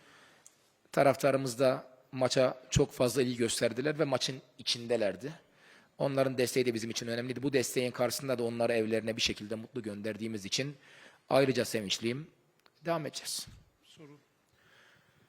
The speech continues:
Speaker 1: Evet, ben içerideydim. Ee, Şampiyonlar Müziği çalındığı anda son hazırlıklarımı yapıyordum.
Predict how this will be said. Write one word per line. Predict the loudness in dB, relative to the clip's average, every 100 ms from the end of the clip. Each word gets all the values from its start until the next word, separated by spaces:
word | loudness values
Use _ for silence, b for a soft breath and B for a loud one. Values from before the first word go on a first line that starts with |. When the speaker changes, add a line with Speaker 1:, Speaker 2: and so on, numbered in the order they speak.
| b _ _ _ B B B B B B B _ -4
Speaker 1:
Evet, | -4 -2
ben | -4 -4 -10
içerideydim. | -2 4 4 4 -2 -4 -16 _ _ _ -6
Ee, | -4 -2
Şampiyonlar | -4 -4 -4 -2 -2
Müziği | -4 -6 -6 -6
çalındığı | -4 -4 -6 -4 -4 -4 -6
anda | -10 -6 -4
son | -4 -2
hazırlıklarımı | -4 -4 -6 -4 -4 -6
yapıyordum. | -4 -6 -8